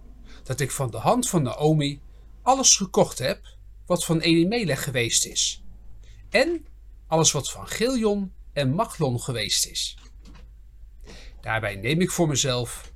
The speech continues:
Rut, de Moabitische, de vrouw van Machlon, tot vrouw, om de naam van de gestorvene over zijn erfelijk bezit in stand te houden,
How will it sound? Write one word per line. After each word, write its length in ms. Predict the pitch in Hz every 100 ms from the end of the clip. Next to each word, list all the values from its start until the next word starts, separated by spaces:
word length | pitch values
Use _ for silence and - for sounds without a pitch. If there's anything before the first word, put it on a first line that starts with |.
| -
Rut, 500 | 175 254 - - - - - -
de 100 | -
Moabitische, 840 | 123 123 120 143 240 117 - 95 90 - - - - - -
de 140 | - 104
vrouw 340 | - 156 202
van 200 | 170 131
Machlon, 540 | 123 - 110 123 175 - - - - - -
tot 220 | - 127
vrouw, 460 | - 226 226 98 92 - - - - - - -
om 140 | 135
de 80 | 117
naam 400 | 110 156 240 247
van 160 | 170
de 100 | 120
gestorvene 840 | 113 - - 170 214 202 180 175 165 - - - -
over 280 | 220 262 214
zijn 200 | 175 151
erfelijk 420 | 147 127 123 98
bezit 400 | - 143 160 -
in 140 | 139
stand 340 | 120 - 131 120
te 60 |
houden, 420 | 104 110 98 98